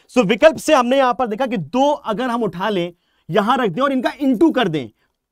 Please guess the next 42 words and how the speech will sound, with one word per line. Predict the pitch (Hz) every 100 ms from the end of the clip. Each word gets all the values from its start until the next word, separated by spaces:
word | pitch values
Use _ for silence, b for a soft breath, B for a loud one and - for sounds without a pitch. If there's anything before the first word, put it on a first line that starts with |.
| -
तो | 330 349 247
यहां | 208 208 247
पर | 262
आपका | 214 208
क्या | 214 240
मिल | 226
जाएगा, | 226 233
चौंतीस | 170 202 202
और | 240
चौंतीस | 175 190 180 190
मिल | 208 202
जाएगा, | 226
वही | 180 175
तो | 196
हमको | 196
चाहिए | 190 202 226
यहां | 214 147
पे। |
बोलो | 147 160
क्लियर | 170 180
है | 185
बात | 185
कि | 196
नहीं | 208
यहां | 202
पे? | 214 - b b b
So | - -
क्या | 269 302
करना | 294 277
पड़ेगा, | 277 277 269 294 -
एक्स | 247 -
की | 262
जगह | 262 294 277
ये | 175 208
मान | 196 208
के | 208
रखते | 202 -
हैं | 262
ऑप्शन | 170 160 - 151
से, | 127 117
ठीक | 190
है। | 196